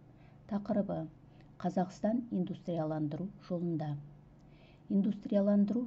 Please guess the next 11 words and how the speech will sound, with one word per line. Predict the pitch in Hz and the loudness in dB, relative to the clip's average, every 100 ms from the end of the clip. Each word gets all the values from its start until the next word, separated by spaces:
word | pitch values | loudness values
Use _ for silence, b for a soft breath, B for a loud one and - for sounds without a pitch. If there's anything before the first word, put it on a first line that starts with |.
| - | 0
жолындағы | 180 180 170 170 165 156 | 2 2 0 -2 -2 -4
мақсат-міндеттерді | 175 - 196 202 180 165 160 - 160 - - | -6 -4 -4 -2 -2 -2 -6 -6 -8 -8 -12
іске | - - 196 180 | -14 -6 -2 -2
асырудағы | - - 156 156 147 156 B B B - | -4 -6 -4 -4 -4 -10 B B B -8
арнайы | 175 180 190 208 - | -2 2 2 2 -2
экономикалық | 180 180 185 180 170 156 151 - 175 | -2 2 4 2 0 -4 -8 -8 -4
аймақтар | 175 160 - 175 165 | -2 -4 -4 -2 -2
мен | 156 143 - | -2 -4 -6
парктердің | 165 185 - 208 202 208 185 | -8 -8 -6 -6 -4 -4 -2
үлесі | 160 156 180 175 | -4 -4 -6 -4
зор. | 165 151 | -4 -4